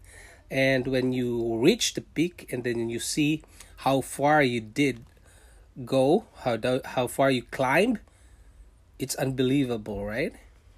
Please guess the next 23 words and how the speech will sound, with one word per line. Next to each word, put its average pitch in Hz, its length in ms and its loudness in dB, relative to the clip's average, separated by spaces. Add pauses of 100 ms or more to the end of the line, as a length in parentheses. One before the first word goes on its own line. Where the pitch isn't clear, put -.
(380)
Well, 113 340 -2
it's 131 220 -2
the 135 80 -2
same 180 320 2
thing. 196 360 2 (680)
It's - 140 -4
the - 80 0
same 165 260 2
thing 170 240 0
as 127 160 -4
doing 135 500 0
our 120 200 -6
online 123 400 -2
presence 117 360 -6
building. 165 420 4 (760)
So 170 480 6
when 165 200 0
I 175 260 2
read 180 360 4
my 139 100 4
previous 143 420 0
blogs, 127 340 0
guys, - 560 -4